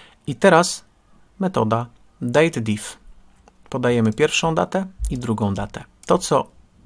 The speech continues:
ten dateDiff zwraca, jest obiektem datetime, a więc ma metodę format, dlatego na tym całym tutaj, tej różnicy, na tym obiekcie, który z tej, tych dwóch dat zostanie obliczony, tej różnicy czasów,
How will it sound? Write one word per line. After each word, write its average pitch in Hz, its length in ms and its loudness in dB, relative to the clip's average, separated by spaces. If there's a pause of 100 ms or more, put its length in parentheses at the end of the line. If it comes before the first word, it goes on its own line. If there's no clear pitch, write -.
(140)
ten 110 220 0
dateDiff 113 540 0
zwraca, 107 520 -2
jest 143 340 -4 (300)
obiektem 170 720 -4
datetime, 139 640 -4
a 156 120 -2
więc 160 280 -2
ma 170 320 0 (200)
metodę 131 400 -4
format, 117 540 -4
dlatego 139 440 -2
na 147 240 2
tym 110 320 -2
całym 110 500 2 (560)
tutaj, 107 340 -2 (840)
tej 117 160 2
różnicy, 120 680 2 (400)
na 117 100 -2
tym 120 220 0
obiekcie, 120 480 -2
który 107 280 -4
z - 100 -4
tej, 107 240 0 (400)
tych 120 140 -2
dwóch 120 360 0
dat 113 180 2
zostanie 110 440 -2
obliczony, 117 640 -2
tej 120 180 -2
różnicy 113 460 0
czasów, 107 600 -6